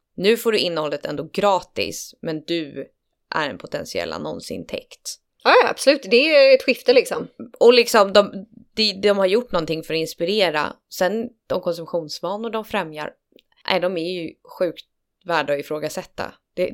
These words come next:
Speaker 1: det tycker jag verkligen.
Speaker 2: Ja, det är där jag menar. Det måste få finnas då ett utrymme att ifrågasätta dem. Sen är det inte som att,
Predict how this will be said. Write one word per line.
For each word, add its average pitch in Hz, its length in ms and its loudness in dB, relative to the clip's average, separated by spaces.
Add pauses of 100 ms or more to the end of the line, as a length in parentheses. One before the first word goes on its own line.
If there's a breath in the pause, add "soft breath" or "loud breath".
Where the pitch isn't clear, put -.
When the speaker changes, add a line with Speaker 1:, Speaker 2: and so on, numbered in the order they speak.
Speaker 1:
det 180 80 -4
tycker - 380 -8
jag 214 40 -2
verkligen. 294 380 2
Speaker 2:
Ja, 339 80 6
det 320 60 8
är - 20 8
där 294 60 8
jag 277 80 8
menar. 254 200 8 (320)
Det 240 140 8
måste 269 240 8
få 254 120 2
finnas 254 460 2
då 214 100 4
ett 202 120 -2
utrymme 202 400 0 (100)
att - 260 -2
ifrågasätta 214 640 2
dem. 254 240 4
Sen 226 260 4
är 247 80 10
det 294 60 6
inte 269 140 -4
som 208 180 -2
att, - 200 -8